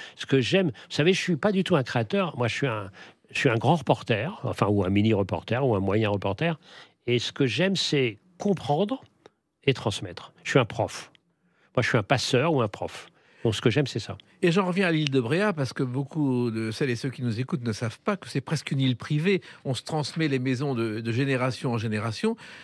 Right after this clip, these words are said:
Speaker 2: Je crois qu'il y a quatre cent dix-neuf habitants et que les rues n'ont même pas de nom.
Speaker 1: Oui, c'est ça. Donc, c'est cet endroit-là que j'ai maintenant quitté parce que ça devient un tout petit peu l'île de Ré.
Speaker 2: Oui.
Speaker 1: Et donc, ça, ça me plaît moyen. Donc, je suis juste en face. Donc, je vois l'île au loin.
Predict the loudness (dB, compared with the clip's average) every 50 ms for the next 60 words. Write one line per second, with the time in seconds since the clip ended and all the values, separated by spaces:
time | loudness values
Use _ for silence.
0 | -20 _ -12 _ -4 -4 -2 -2 -4 -2 -2 -4 -4 -4 -4 -4 -2 -2 -2 -2
1 | -2 -2 -2 -2 -4 -4 -4 -6 -4 0 0 0 0 -2 -4 -12 -16 _ -6 -6
2 | -6 -2 -2 0 0 2 0 2 0 0 0 0 0 0 0 -2 -2 -2 -2 -4
3 | -2 -2 -2 -2 -4 -4 -8 -12 _ _ -20 _ _ 4 4 4 4 2 2 4
4 | 4 4 4 4 2 2 2 2 0 0 2 2 0 2 2 2 2 4 2 2
5 | 2 0 0 0 -2 -4 -8 -14 -18 -18 -18 -18 -20 _ _ _ _ _ _ 2
6 | 4 4 4 4 4 4 6 6 6 4 4 4 4 4 4 4 2 -2 -2 0
7 | 2 4 4 4 4 2 0 -2 0 2 2 4 4 4 2 2 2 2 2 0
8 | 0 0 0 0 0 2 4 2 2 4 4 4 4 2 2 0 -4 -4 0 -2
9 | -2 0 2 2 4 4 2 4 2 2 2 4 2 0 -2 -4 _ _ -20 -20
10 | -12 -6 -2 -2 -2 -2 -2 0 2 4 4 4 6 4 4 4 4 0 0 0
11 | 0 0 0 -2 -4 -2 -2 -2 0 0 0 0 -2 -2 -2 -2 0 2 2 2
12 | 4 2 4 4 2 2 2 2 2 2 2 0 2 2 2 2 2 0 0 0
13 | -2 -6 -10 -14 -20 -20 -20 -20 -20 _ _ _ _ 2 4 4 6 6 6 6
14 | 8 6 6 6 6 8 8 8 10 8 8 8 6 2 0